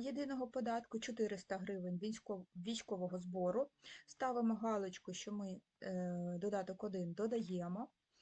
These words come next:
А, не забули поставити галочку вісім один, да, що це, що це у нас остання декларація. Не забули поставити працівників. І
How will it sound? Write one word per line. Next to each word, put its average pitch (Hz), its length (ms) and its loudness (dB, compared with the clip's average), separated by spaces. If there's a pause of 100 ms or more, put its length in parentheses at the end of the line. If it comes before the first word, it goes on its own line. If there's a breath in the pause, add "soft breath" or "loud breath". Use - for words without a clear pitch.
(680 loud breath)
А, 196 160 6
не 190 160 0
забули 226 420 2
поставити 196 580 -4
галочку 185 640 -6 (180)
вісім 214 360 0
один, 190 400 0 (120)
да, 208 200 0
що 214 180 -8
це, 190 240 -2 (1160)
що 208 160 -2
це 196 200 2
у 190 100 -2
нас 185 220 -2
остання 190 380 -4
декларація. 185 800 -2 (460 loud breath)
Не 190 100 -8
забули 190 420 -6
поставити 190 680 -8
працівників. 196 840 -4 (600 loud breath)
І 311 120 -2